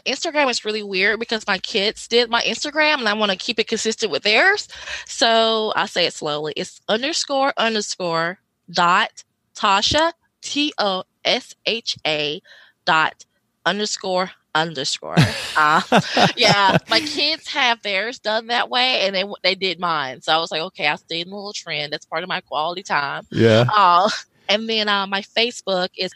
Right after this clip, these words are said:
Speaker 1: you'll find, I don't know, you want my personal would just be Tasha Gaines. I mean, I'm pretty funny and open. I, you see all my adventures mostly on both my pages.
Speaker 2: Okay.
Speaker 1: <laughs> So, so it's just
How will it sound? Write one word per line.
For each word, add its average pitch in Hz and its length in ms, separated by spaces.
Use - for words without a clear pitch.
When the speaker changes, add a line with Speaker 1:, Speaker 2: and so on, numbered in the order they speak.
Speaker 1:
you'll 208 140
find, 208 440
I 220 100
don't 277 100
know, 254 320
you 208 80
want 226 160
my 202 120
personal 233 380
would 185 100
just 180 120
be 190 80
Tasha 170 360
Gaines. 151 360
I 147 100
mean, 160 120
I'm 165 80
pretty 202 280
funny 185 360
and 156 80
open. 175 300
I, 160 160
you 226 100
see 277 200
all 294 120
my 247 180
adventures 214 460
mostly 214 460
on 220 140
both 175 200
my 247 200
pages. 254 420
Speaker 2:
Okay. 98 300
Speaker 1:
<laughs> - 60
So, - 580
so 190 320
it's 214 200
just - 220